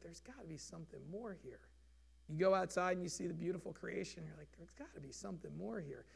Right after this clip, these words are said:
Maybe you learn, like, "Oh, this all happened by chance," and you're like, "I don't know, that really doesn't make sense to me. There's gotta be something more here."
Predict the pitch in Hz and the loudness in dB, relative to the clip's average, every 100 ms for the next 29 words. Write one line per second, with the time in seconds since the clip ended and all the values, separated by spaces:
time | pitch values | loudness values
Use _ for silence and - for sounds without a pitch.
0 | - 165 185 175 170 170 180 170 - - | -8 -2 2 4 6 4 2 0 -2 -2
1 | 214 180 170 - 175 170 175 156 165 160 | -2 -2 -2 -2 -2 -2 -4 -4 -4 -4
2 | 156 - 185 190 - 170 180 196 - 349 | -6 -6 -4 -4 -8 -10 -8 -8 -10 -8
3 | 247 240 247 214 - - 196 247 294 190 | -8 -4 -2 -4 -6 -10 0 2 2 0
4 | 185 143 160 143 - 254 262 - - - | 0 -2 -4 -6 -4 -2 -2 -2 -6 -10
5 | - - - - 180 180 294 254 185 175 | -12 -16 -16 -2 0 2 0 2 2 2
6 | 208 202 214 254 202 | 2 4 6 6 6